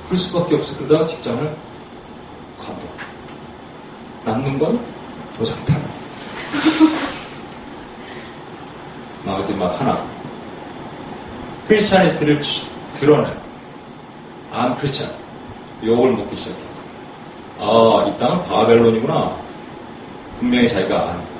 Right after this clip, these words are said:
"아, 내가 소돔, 소돔이고 영적인 이곳에서 내가 나의 빛을 증거해야겠구나. 그렇다면 이 땅이 영적 싸움이구나." 분명히 보고요. 영적인 눈으로 바라보고, 예, 분명히 깨우쳐서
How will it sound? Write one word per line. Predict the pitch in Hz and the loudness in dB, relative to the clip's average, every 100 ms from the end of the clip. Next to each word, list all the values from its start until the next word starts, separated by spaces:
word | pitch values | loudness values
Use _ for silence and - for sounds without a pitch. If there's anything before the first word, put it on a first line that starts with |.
| - - - - - | -14 -14 -14 -14 0
"아, | 104 107 | 6 8
내가 | 117 139 | 8 8
소돔, | - 180 180 165 - | 4 2 2 0 -2
소돔이고 | - 175 170 143 160 240 - - - | 0 2 4 4 4 2 0 -10 0
영적인 | 110 120 143 143 143 | 2 4 4 4 4
이곳에서 | 120 139 151 127 120 - 151 | 4 4 6 4 2 4 4
내가 | 135 107 123 - - - - - | 4 4 4 2 -2 -6 -10 -2
나의 | 110 110 - - | 6 6 6 -2
빛을 | 120 - 147 - | -6 -2 -2 -2
증거해야겠구나. | 139 131 135 127 - 151 156 120 - | -2 2 4 4 2 2 2 2 0
그렇다면 | 120 120 131 | -4 -2 0
이 | 120 120 | 0 2
땅이 | 143 131 | 4 4
영적 | 117 120 135 | 4 2 0
싸움이구나." | - 170 175 156 143 151 123 - - - - | 2 4 6 6 6 6 6 4 -2 -10 -8
분명히 | 143 147 156 151 | 2 6 8 8
보고요. | 123 120 147 160 | 6 6 6 6
영적인 | 120 120 139 131 | 2 2 0 0
눈으로 | 135 147 147 | 2 4 4
바라보고, | 120 123 123 123 170 226 - - - - - - | 4 6 4 4 4 4 2 -8 -14 -16 -10 0
예, | 120 120 - - 135 | 4 4 4 -2 -4
분명히 | 143 151 151 | 6 6 6
깨우쳐서 | - 190 190 - 143 175 - | 2 2 2 0 0 0 -2